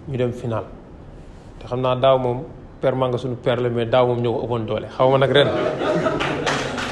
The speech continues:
Mais comme moom champion la, xam naa mu séeréer la, mu aj affaire yi pour defarwaat. Du dëgg. Mais rek, juste wax rek que beneen fierté lañ si am, parce que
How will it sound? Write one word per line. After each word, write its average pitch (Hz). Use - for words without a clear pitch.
Mais 151
comme 196
moom 202
champion 185
la, 156
xam 165
naa 165
mu 170
séeréer 175
la, 151
mu 156
aj 175
affaire 147
yi 113
pour 160
defarwaat. 156
Du 175
dëgg. 185
Mais 160
rek, 170
juste 185
wax 170
rek 160
que 147
beneen 165
fierté 160
lañ 147
si 139
am, 151
parce 147
que 147